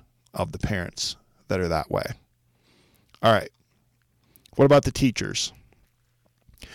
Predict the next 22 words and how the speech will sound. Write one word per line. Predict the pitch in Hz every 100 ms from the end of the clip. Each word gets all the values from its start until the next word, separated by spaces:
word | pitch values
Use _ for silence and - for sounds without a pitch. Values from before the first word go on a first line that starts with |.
| - - -
Like | 139
I | 139
said, | 151 135
lower | 123 143
school | - 156
teachers, | - 151 - 147 131 - - -
in | 120
my | 120 127
experience, | - - 135 135 127 - - -
do | 131
pretty | 120 120 110
well | 123
with | 143 -
this. | 151 127 - - - - - - - - - - _ _
But | 131
as | 127
soon | - 147
as | 131
they | 127
start | 123 135 127
switching | - 131 120
classes, | 110 127 120 113 139 127 113 -